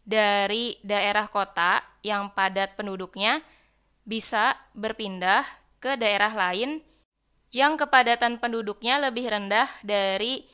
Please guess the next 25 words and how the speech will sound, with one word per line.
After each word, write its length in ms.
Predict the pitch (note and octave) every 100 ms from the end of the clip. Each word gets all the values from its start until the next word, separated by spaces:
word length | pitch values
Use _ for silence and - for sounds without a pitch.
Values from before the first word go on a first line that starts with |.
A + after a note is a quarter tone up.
| _ _ _ _
yang 240 | A3+ A#3 -
ada 260 | G#3 G#3
di 140 | A3+ A#3
kota. 400 | G#3+ G#3+ G#3+ F#3+ - _ _ _ _ _ _ _ _ -
Jadi 280 | A3 A3+ C4
pilihan 400 | C4 B3+ A#3 A3+
B 160 | A3
salah. 480 | A3 F#3+ F#3 A#3 D4+ -
Kemudian 640 | A3 G#3+ G#3 G3 A#3 D#4+ D#4+ _ _ _ _
di 80 | G#3+
sini 240 | A#3 B3+
kita 240 | D4 C#4+ D4
lihat 480 | A#3+ A#3+ C#4 -
pada 320 | A3 G#3+ G#3+ B3+
pilihan 640 | B3 A#3 A#3+ A3+ G#3 G3+
D, 360 | G3 G3+ D#4+ F4 _ _ _ _ -
melaksanakan 800 | A#3+ B3 - B3+ A#3+ A#3+ C#4+ D4+
program 640 | C4 A#3 G#3+ G#3+ A3+ C#4+ -
urbanisasi. 1040 | A#3 A#3+ G#3+ G#3+ A3 A3+ G3+ - A3+ B3 - _ -
Jadi 240 | G#3 A#3
pengertian 640 | C4 A#3+ A3+ A3+ G#3+ B3 A#3
dari 240 | G#3+ A3
urbanisasi 640 | A3 G#3+ G#3 G#3 G#3+ G#3+
sendiri 480 | A3 A3+ B3 D4+ A#3+
adalah 480 | - G#3 F#3 F3